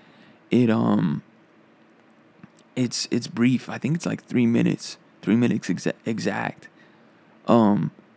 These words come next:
and it's essentially, uh, M apologizing to Haley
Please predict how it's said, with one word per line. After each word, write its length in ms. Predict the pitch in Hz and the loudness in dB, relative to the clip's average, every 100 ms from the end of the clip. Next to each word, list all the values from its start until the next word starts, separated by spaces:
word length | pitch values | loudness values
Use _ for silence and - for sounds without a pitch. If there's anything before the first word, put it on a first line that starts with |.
| _ _ _ _ _ _ - | _ _ _ _ _ _ -2
and 120 | 127 | 2
it's 140 | 120 131 | 2 0
essentially, 680 | 117 - 135 131 117 113 - _ _ - | -2 -2 -2 0 2 0 -4 _ _ -4
uh, 240 | 117 107 - | -2 -2 -2
M 380 | 117 113 110 - | 0 2 0 -4
apologizing 760 | 110 - 110 107 101 107 110 110 | -10 -2 0 0 0 0 0 0
to 400 | - 98 101 110 - | 0 0 0 0 -2
Haley 440 | 113 110 107 - | -2 0 0 -2